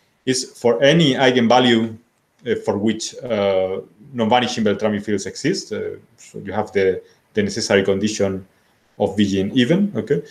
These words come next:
But f-, for all eigenvalues, uh, you have overtwisted structures. Here you have a sequence of eigenvalues for which you can prove that they are overtwisted. And second, we cannot, uh, prove or we cannot compute the, the homotopy class, the Hopf index.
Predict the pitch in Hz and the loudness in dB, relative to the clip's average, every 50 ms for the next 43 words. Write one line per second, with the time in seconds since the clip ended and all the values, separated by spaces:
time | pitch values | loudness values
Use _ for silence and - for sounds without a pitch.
0 | - _ _ 143 143 - - - - - - - - - - - 147 160 190 190 | -16 _ _ 0 0 0 -2 -10 -16 -20 -20 -20 -20 -14 -2 4 6 6 8 8
1 | 165 147 139 131 131 127 131 143 151 170 208 226 - - - - - 135 123 117 | 6 6 6 4 4 4 4 4 4 4 2 2 0 -4 -10 -12 -10 -10 -10 -10
2 | - - - _ - 127 123 127 135 - - - 135 120 113 98 - 123 110 - | -10 -16 -20 _ -12 -6 -2 0 0 0 0 0 2 2 2 2 2 -2 -4 -2
3 | - 104 92 92 - - - 92 - - - - _ _ _ _ _ _ _ _ | -2 -2 -2 -2 -6 -10 -12 -12 -12 -16 -20 -20 _ _ _ _ _ _ _ _
4 | _ _ _ - - - 175 180 151 127 131 127 127 117 - 98 - - 127 127 | _ _ _ -10 0 4 4 6 6 4 4 2 2 0 0 -2 -2 0 0 2
5 | 131 165 208 226 214 - - - 110 - - 113 104 101 98 98 98 101 104 143 | 4 4 4 4 0 -4 -8 -12 -12 -4 -2 -2 -2 0 -2 0 0 2 2 0
6 | 202 208 - - - _ _ _ _ _ _ _ _ _ _ _ _ _ _ _ | -2 -4 -8 -12 -18 _ _ _ _ _ _ _ _ _ _ _ _ _ _ _
7 | _ _ _ - 101 95 95 95 - - 110 107 104 95 90 85 110 127 151 - | _ _ _ -10 -8 -8 -8 -8 -8 -6 -6 -4 -2 -4 -4 -2 -2 -2 -2 -2
8 | - - 107 98 95 101 101 98 98 95 95 - - 120 110 107 98 - - 160 | -4 -4 -4 -2 0 2 2 4 4 2 2 0 -2 0 0 0 0 0 -2 -4
9 | 160 - - 175 175 - - _ _ _ _ _ _ _ _ - 160 160 156 - | -4 -4 -4 -6 -8 -8 -12 _ _ _ _ _ _ _ _ 0 0 0 0 0
10 | - - 196 190 190 196 190 170 160 135 131 131 139 147 156 156 156 156 160 151 | 2 2 4 4 4 4 4 2 -2 -4 -4 -4 0 2 2 2 4 4 4 4
11 | 147 151 156 - - - - - - - 123 113 110 107 107 107 107 - 143 156 | 4 4 2 2 0 -4 -10 -10 -6 0 2 4 6 6 4 4 2 2 4 4
12 | 165 160 165 - - 113 110 113 107 135 135 135 131 - 123 107 107 131 135 135 | 6 4 2 2 0 0 2 2 2 2 2 2 2 0 -2 0 2 2 2 2
13 | 135 - 110 104 113 113 113 117 117 117 - - _ _ _ _ _ _ _ _ | 2 -2 0 4 6 6 6 6 4 0 -6 -14 _ _ _ _ _ _ _ _
14 | _ 107 113 117 127 123 120 107 - 117 104 - 92 82 - - - 104 - - | _ 0 2 4 4 4 4 2 0 -2 -2 -2 -2 -2 -4 -6 -8 -8 -4 -2
15 | 120 - - 107 98 87 90 85 - - - - - | -2 -2 -2 -4 -6 -6 -8 -10 -12 -16 -18 -20 -20